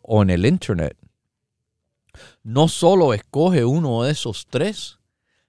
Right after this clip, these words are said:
también no tiene usted ningún costo adicional.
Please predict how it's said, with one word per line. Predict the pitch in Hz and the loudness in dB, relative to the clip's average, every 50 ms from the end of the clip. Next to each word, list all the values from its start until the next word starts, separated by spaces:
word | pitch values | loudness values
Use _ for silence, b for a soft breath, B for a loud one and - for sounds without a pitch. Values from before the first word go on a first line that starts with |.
| _ _ | _ _
también | - 147 139 139 127 120 139 147 160 190 208 220 208 175 | 0 0 0 0 0 -2 0 0 0 0 0 0 0 2
no | 165 165 202 | 2 2 2
tiene | - - - 175 170 196 214 220 220 214 202 | 0 -2 -6 -4 -2 -2 0 0 0 2 2
usted | 170 147 - _ - 175 190 208 196 | 0 0 -2 _ 0 0 2 2 2
ningún | 180 165 151 147 143 139 175 233 247 240 | 0 0 0 0 2 2 2 2 2 0
costo | - - - 196 202 226 208 - _ - 220 202 | -4 -2 2 4 4 4 2 0 _ 2 4 6
adicional. | 170 147 135 139 143 127 - - 143 139 131 131 139 180 240 269 277 233 160 107 82 76 - | 6 6 4 2 0 0 0 2 4 6 6 6 8 8 8 6 6 4 2 2 0 -4 -10